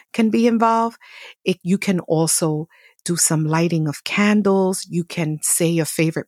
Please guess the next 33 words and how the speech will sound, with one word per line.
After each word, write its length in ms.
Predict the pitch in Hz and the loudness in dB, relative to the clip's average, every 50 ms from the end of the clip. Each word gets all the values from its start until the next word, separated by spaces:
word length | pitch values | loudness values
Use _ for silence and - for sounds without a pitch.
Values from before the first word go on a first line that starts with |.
| _ _ | _ _
poem 480 | - - 190 190 202 202 220 214 214 202 | -6 0 0 2 2 4 4 2 2 2
that 160 | 196 - - | 0 -2 0
your 140 | 196 185 185 | 0 2 2
mom 280 | 185 180 180 180 185 | 2 2 2 0 0
liked. 420 | 185 180 180 175 180 180 170 - _ - - - - - - | 0 0 0 0 -2 -4 -6 -8 _ -18 -16 -14 -14 -12 -8
You 100 | - 165 | -8 -8
can 240 | - - 151 139 139 | -6 -4 -6 -6 -4
write 240 | 143 151 185 240 254 | -2 0 2 2 2
a 80 | 262 - | 2 -2
poem 420 | - - 220 220 214 214 208 208 | -2 0 0 2 4 4 2 2
for 200 | - - 196 190 | 0 0 0 2
your 160 | 190 185 185 | 2 2 2
mom, 580 | 180 170 170 170 170 170 165 170 170 170 180 - | 2 2 2 2 2 2 0 0 -2 -4 -6 -10
right? 460 | - 175 175 175 185 190 190 190 - - _ - - - - - | -10 -8 -6 -4 -4 -4 -4 -6 -8 -12 _ -20 -20 -20 -12 -4
And 200 | - 170 170 160 | 0 0 2 2
read 160 | 175 180 175 | 2 2 2
it 100 | 175 165 | 2 2
out 240 | 175 165 165 - - | 2 2 0 0 0
loud, 480 | 165 165 160 160 156 156 156 160 160 - - | 0 0 2 2 2 2 0 -2 -4 -6 -8
right? 160 | 156 160 - _ | -8 -8 -10 _
Recite 520 | - 156 165 - - - 170 165 160 165 160 | -6 -6 -4 -4 -2 -2 0 0 0 -2 -2
it. 220 | 160 160 160 - _ _ _ _ _ _ _ _ _ _ _ _ _ _ _ _ _ _ _ _ | -2 -2 -4 -6 _ _ _ _ _ _ _ _ _ _ _ _ _ _ _ _ _ _ _ _
You 120 | 185 185 - | -4 -2 0
can 200 | - 180 151 147 | 0 0 0 2
visit 360 | 151 175 196 185 - 214 180 | 2 0 0 2 2 0 0
a 60 | 170 | 0
special 460 | - - - - 170 170 - - 170 | -4 -4 -2 -2 -2 -2 0 -2 -4
place 520 | 165 - - - 156 156 196 214 - - - | -4 -4 -2 0 0 0 2 0 -2 0 0
maybe 400 | 190 190 190 196 - 254 269 247 | 0 0 0 0 2 0 0 0
that 200 | - 156 160 - _ _ - | 0 -2 -4 -6 _ _ -16
holds 360 | - - 185 170 180 185 - | -2 0 2 2 2 2 0
a 80 | 190 175 | -2 -2
significance 800 | - 170 160 - 160 160 165 - 180 - - 190 185 180 - | -2 -4 -4 -2 -2 -2 -2 -2 -6 -4 -2 -2 -2 -2 -4